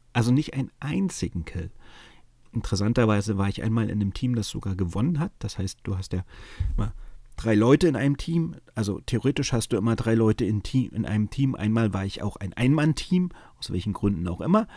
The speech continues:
Aber sonst hast du immer drei Leute in einem Team, die abspringen,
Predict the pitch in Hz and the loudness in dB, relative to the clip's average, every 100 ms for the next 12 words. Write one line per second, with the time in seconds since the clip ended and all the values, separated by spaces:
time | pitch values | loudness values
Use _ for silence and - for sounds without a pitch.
0 | - - _ _ 110 101 98 101 92 95 | -20 -20 _ _ -4 -4 -4 -4 -4 -4
1 | 92 95 95 107 131 113 82 101 - - | -2 -2 0 2 2 0 0 -2 -2 -2
2 | 139 151 110 107 - 131 - - 160 156 | 2 2 2 -4 -4 -2 -2 0 0 2
3 | 160 | 0